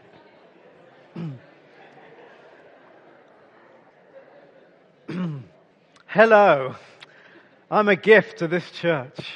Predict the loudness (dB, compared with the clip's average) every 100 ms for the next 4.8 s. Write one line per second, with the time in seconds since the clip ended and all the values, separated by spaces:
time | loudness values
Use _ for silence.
0 | -20 _ -20 _ _ _ _ _ -20 _
1 | -20 -18 -4 2 4 2 2 0 0 0
2 | 0 2 0 -4 -10 -20 _ _ _ _
3 | _ _ _ _ _ _ _ -4 -4 -6
4 | -10 0 2 4 2 0 -4